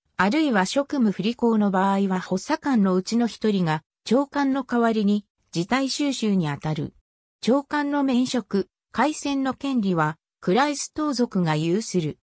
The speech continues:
これらの条文から、明らかなように、帝国執行令では、クライス長官の任命、罷免権は、完全にクライス盗賊が有していた。長官の報酬については、公示事項担当諸侯が長官となった場合は、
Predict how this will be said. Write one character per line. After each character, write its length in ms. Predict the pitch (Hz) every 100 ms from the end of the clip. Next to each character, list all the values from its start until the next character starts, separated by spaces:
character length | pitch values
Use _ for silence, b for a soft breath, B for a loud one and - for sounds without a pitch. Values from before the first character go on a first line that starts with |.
| _ _ _
こ 120 | -
れ 100 | 269
ら 100 | 339
の 160 | 285 196
条 260 | 165 220 240
文 220 | 247 233
か 160 | 196
ら、 180 | 180 160 - _ -
明 280 | 160 -
ら 100 | 320
か 140 | 320 220
な 100 | 208
よ 200 | 196 185
う 60 |
に、 200 | 165 165 - _ _
帝 180 | 214 285
国 200 | 285 269
執 200 | - - -
行 220 | 277 262
令 180 | 220 185
で 120 | 170
は、 200 | 160 160 - _ -
ク 120 | 180
ラ 140 | 254
イ 80 | 294
ス 160 | - -
長 220 | - 277
官 240 | 254 202
の 100 | 185
任 300 | 170 160 180
命、 320 | 170 160 147 - _ _
罷 180 | - 190
免 220 | 277 311
権 300 | - 220 190
は、 220 | 170 160 - _ -
完 240 | 180 269
全 220 | 294 302
に 120 | 294 285
ク 140 | 240
ラ 100 | 240
イ 80 | 208
ス 160 | -
盗 240 | - 277 294
賊 300 | 240 208 175
が 100 | 160
有 240 | 170 233
し 160 | 202 -
て 120 | 160
い 100 | 156
た。 240 | - 127 - _ _ _
長 220 | - 254 277
官 280 | 294 285
の 100 | 285
報 200 | 277 247
酬 340 | 294 - 269 269
に 180 | 254 247
つ 120 | 240
い 100 | 220
て 140 | 175
は、 200 | 156 147 - _ _
公 260 | 190 277
示 180 | 294 285
事 80 | 294
項 240 | 285 269
担 240 | 254 247 240
当 180 | 247 247
諸 160 | 247
侯 200 | - 214
が 120 | 170
長 220 | 151 185 262
官 260 | 262 262
と 140 | 247 247
な 120 | 247
っ 40 |
た 180 | - 185
場 220 | 160 151
合 160 | 165 156
は、 220 | 143 135